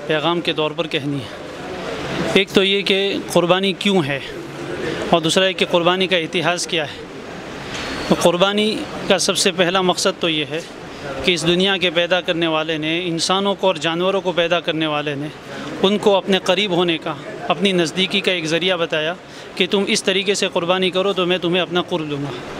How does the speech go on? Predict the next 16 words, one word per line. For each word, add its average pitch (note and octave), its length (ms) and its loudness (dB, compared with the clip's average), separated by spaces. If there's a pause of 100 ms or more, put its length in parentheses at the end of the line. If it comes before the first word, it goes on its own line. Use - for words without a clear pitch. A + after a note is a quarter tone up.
(440)
اور F3 120 4
اس F3 120 -2
کا G#3 100 6
مقصد F#3+ 400 2
یہ F3 200 2
ہے D#3+ 160 -2 (460)
کہ F3 100 2
قربانی F#3+ 540 2 (500)
یہ F#3+ 360 2 (200)
کامیابی F#3+ 460 2
کا G3+ 140 4
سب F#3+ 160 -2
سے G3 120 0
پہلا F3+ 280 2
دروازہ F3 400 0
ہے۔ C#3+ 160 -6